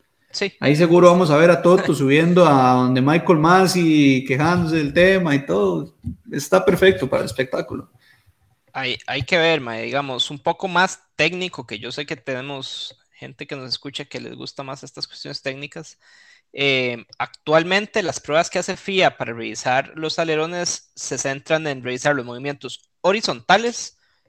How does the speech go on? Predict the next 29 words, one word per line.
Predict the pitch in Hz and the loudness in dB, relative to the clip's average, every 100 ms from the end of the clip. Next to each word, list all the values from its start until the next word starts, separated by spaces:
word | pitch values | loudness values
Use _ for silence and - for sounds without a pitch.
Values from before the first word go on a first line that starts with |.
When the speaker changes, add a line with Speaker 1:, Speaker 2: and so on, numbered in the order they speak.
| _ _ - | _ _ -8
Speaker 1:
eh, | 131 - | -6 -2
y | 160 | -2
los | 147 | -2
movimientos | 139 127 131 - 156 | -6 -10 -12 -12 -8
verticales | 160 160 - 127 123 135 | -2 -2 -4 -6 -6 -4
de | 151 | -6
los | 147 | -6
alerones. | 131 120 175 180 113 - - _ _ _ _ | -6 -4 -4 -6 -8 -12 -12 _ _ _ _
Eh, | - 139 131 - - | -6 -2 0 -2 0
en | 165 | 0
el | 151 143 | 0 -6
trasero, | 135 131 170 190 226 233 _ _ | -6 -2 0 0 0 -6 _ _
que | - 127 | -6 -6
es | 180 | -4
el | 170 | -8
que | 156 | -8
está | - | -8
teniendo, | 139 165 165 175 175 | -6 -6 -8 -4 -2
digamos, | 127 131 151 156 120 - | 0 -2 -2 -6 -6 -8
un | 131 135 | -10 -14
poco | 143 156 | -14 -10
más | 139 139 151 | -10 -8 -4
de, | 156 135 107 - _ _ _ _ | -2 -2 -4 -10 _ _ _ _
eh, | - 127 120 120 | -16 -10 -8 -8
de | 123 | -10
controversia | 127 120 120 117 143 - 170 | -12 -12 -6 -4 -4 -4 -4
en | 151 | -4
este, | 143 - 160 139 131 | -6 -8 -8 -8 -10
eh, | - - | -16 -20